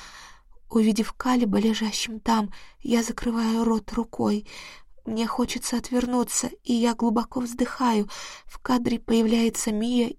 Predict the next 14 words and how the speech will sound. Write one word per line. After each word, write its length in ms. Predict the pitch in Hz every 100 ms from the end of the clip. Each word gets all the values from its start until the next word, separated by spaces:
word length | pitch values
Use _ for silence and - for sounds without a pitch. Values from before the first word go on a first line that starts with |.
| -
и 80 | 233
Кора 340 | - - 247 226
ставит 440 | - 247 233 214
запись 400 | 233 233 220 -
на 100 | 233
паузу. 540 | 240 233 208 196 220 - - - - -
Я 280 | - 233 240
смотрю 420 | 240 233 240 240
на 140 | 220
Кору, 480 | - - 269 247 - -
по-прежнему 640 | 226 247 262 254 233 233
ничего 360 | 220 - 233 247
не 140 | 240
понимая. 600 | 254 247 254 247 208